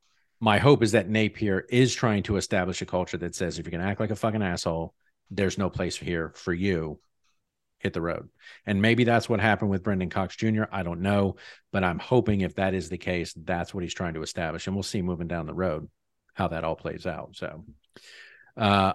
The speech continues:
all right. So there you go. There's the week that was. Let's go ahead and move on to the week that will be. Haas,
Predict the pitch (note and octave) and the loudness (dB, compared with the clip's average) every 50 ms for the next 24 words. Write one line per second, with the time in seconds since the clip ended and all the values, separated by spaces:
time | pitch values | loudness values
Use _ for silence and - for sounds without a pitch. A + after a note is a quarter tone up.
0 | - - B2+ C3+ D#3 D3+ A#2 - - - A2+ A#2 B2 B2 A#2+ A#2 C#3+ D#3 A2 F2+ | 4 6 8 10 10 8 6 4 2 2 4 6 6 6 6 4 4 2 2 2
1 | G2+ G2+ - - A2+ G#2+ A#2 A2+ A2+ A#2 A2+ G#2 G#2+ A2+ C3+ E3+ D#3+ - - G#2 | 0 0 0 0 2 2 2 2 2 2 0 2 4 2 2 2 0 -2 -2 -2
2 | G2+ G2 - - C3 A2 G2+ A#2 A#2+ A2 G#2 G#2+ A2 F#2+ A2 A2+ A2+ G#2 - A#2 | -2 0 2 2 4 4 6 4 4 4 4 2 4 4 4 2 2 2 0 2
3 | G2+ G#2 G2 A2+ A#2+ G#2 G2 A2 A2+ A2 G#2+ A2 A2+ A2 G#2 G#2 B2+ A#2+ G2 F#2 | 2 4 6 4 4 4 4 4 4 4 4 2 2 2 4 4 4 4 4 2
4 | - - - G#2+ A2+ B2+ D3 C#3 - - - | 0 2 4 4 6 6 4 4 0 -4 -8